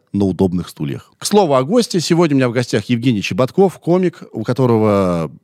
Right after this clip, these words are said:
вот на момент записи два дня назад вышел стендап для русской аудитории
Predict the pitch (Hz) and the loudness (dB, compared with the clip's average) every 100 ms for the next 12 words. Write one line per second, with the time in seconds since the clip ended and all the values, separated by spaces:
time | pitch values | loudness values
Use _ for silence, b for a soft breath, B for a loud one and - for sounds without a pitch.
0 | _ _ _ - 110 104 120 110 95 156 | _ _ _ -2 -2 0 0 0 0 -2
1 | 165 127 95 110 98 90 87 101 131 98 | -2 -4 -2 -2 -2 -8 -6 -6 -4 -6
2 | 90 87 78 - - _ _ _ _ _ | -6 -4 -6 -8 -18 _ _ _ _ _
3 | - - - 107 117 139 _ _ _ _ | -20 -10 -2 0 2 -2 _ _ _ _
4 | _ - 107 107 107 - 78 78 110 139 | _ -4 -2 -2 -4 -12 -12 -8 -6 -4
5 | 80 | -6